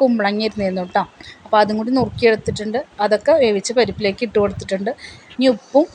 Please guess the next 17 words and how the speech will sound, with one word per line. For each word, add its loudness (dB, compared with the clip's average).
മഞ്ഞൾപ്പൊടിയും 0
കൂടിയിട്ട് -2
ഇട്ട് -4
കൊടുക്കണം. 0
പിന്നെ -4
ആവശ്യത്തിന് 0
കുറച്ച് 0
പുളിവെള്ളം 4
കൂടി -2
ഒഴിച്ച് -2
കൊടുക്കണം -6
ട്ടോ. -6
വാളൻ, -2
വാളൻ 0
പുളി -2
വെള്ളത്തിലിട്ട് 0
വെച്ചിട്ടുണ്ട്, -2